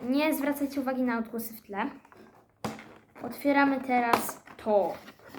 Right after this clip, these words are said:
Bój. Ja w ogóle mam wrażenie, że to jest nakrapany liść, taka podobna, ale oczywiście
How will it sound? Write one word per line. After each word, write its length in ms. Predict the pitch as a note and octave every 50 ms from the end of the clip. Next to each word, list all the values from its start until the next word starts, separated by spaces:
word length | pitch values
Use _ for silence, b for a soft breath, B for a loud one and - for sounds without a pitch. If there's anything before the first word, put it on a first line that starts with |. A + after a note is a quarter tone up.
| - - - - - - - - - - - - - - - - - - - - - - - - - - - - - - - - - C#4+ - -
Bój. 260 | C4 A#3+ G3+ - - - - _ _ _ b b b b b b b b
Ja 80 | C4+ C#4
w 40 |
ogóle 160 | F4+ F#4+ G#4+ G4
mam 160 | F4 D#4+ C#4+
wrażenie, 340 | C4 C4 B3+ C4+ D4 C#4 B3+
że 80 | -
to 60 | -
jest 120 | - A3 A#3+
nakrapany 440 | A#3 A3 A3 A3 A3 - A3 A3 G#3
liść, 200 | G#3+ G3+ G3 -
taka 220 | - A3 - G#3+
podobna, 560 | - - G#3+ A3 G#3 G#3 G#3+ G#3+ A#3 C4 C#4
ale 360 | - A#3+ A#3+ A#3+ A#3+ A#3 A3+
oczywiście 380 | A#3 A#3 - A#3 A#3 A3+ -